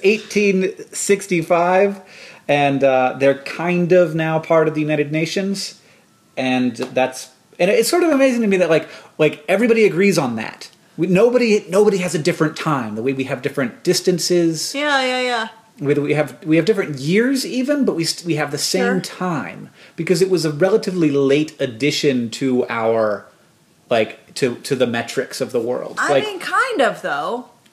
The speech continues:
Speaker 2: but, like, in China, they have the same time, but
Speaker 1: Yeah.
Speaker 2: it's not, like, actually relevant,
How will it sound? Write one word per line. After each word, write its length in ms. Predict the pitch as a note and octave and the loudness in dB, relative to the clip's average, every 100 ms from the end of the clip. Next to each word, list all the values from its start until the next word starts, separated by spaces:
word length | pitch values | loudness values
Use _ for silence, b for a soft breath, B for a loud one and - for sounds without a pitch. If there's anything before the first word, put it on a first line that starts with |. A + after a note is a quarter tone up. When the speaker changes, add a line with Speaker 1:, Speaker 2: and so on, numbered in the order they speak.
| _ _ | _ _
Speaker 2:
but, 220 | - D#4+ D4 | -2 -2 0
like, 420 | D#4 D4+ - - _ _ _ - | 0 -2 -6 -20 _ _ _ -12
in 180 | D#4+ C4+ | -8 -8
China, 680 | - D#4+ F#4+ C#4+ D#3+ F#3+ G#3+ _ - | -4 -4 -4 -6 -6 -8 -12 _ -12
they 320 | B3 C4+ C4+ | -2 0 0
have 440 | B3 B3 B3+ G#3+ G3+ | -2 -2 -2 -4 -2
the 180 | A#3 | -2
same 360 | A3 B3 A#3 A3 | -2 -4 -4 -6
time, 760 | - C4 C4+ A3+ E3+ D#3+ E3 F3+ | -8 -8 -4 -2 -4 -6 -10 -4
but 120 | - | 0
Speaker 1:
Yeah. 80 | G#3 | 0
Speaker 2:
it's 180 | G3 - | -2 -6
not, 280 | A3+ A3 G3+ | -2 -2 -2
like, 240 | F#3+ F3+ - | -4 -6 -8
actually 560 | F#3+ F#3 - G3 F3 | -10 -8 -8 -6 -6
relevant, 920 | D#3 F3 G#3 G3+ E3 - - F3+ - | -6 -4 -2 -4 -8 -12 -12 -12 -12